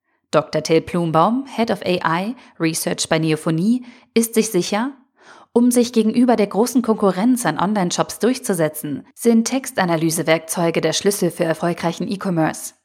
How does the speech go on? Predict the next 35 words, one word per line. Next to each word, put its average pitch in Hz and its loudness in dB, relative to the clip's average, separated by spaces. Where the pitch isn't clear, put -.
Dabei 160 2
reicht 160 -2
das 156 -6
Einsatzgebiet 190 0
von 214 -2
der 214 0
automatischen 202 -2
Erstellung 208 2
von 180 -2
Produktseiten 190 -2
bis 233 0
zu - 0
inhaltsbasierten 190 2
Empfehlungen 165 0
für - -4
den 165 -2
Kunden. 175 -2
Im 170 -2
Folgenden 165 2
stellt 240 -4
er 190 2
Beispiele 226 2
sowohl 214 2
für - -2
Online-Händler 170 0
als 170 -2
auch - 2
Online-Kunden 165 0
vor, 208 2
die 233 0
uns 214 -2
schon 196 -4
bald 180 -2
begegnen 196 -2
werden. 143 0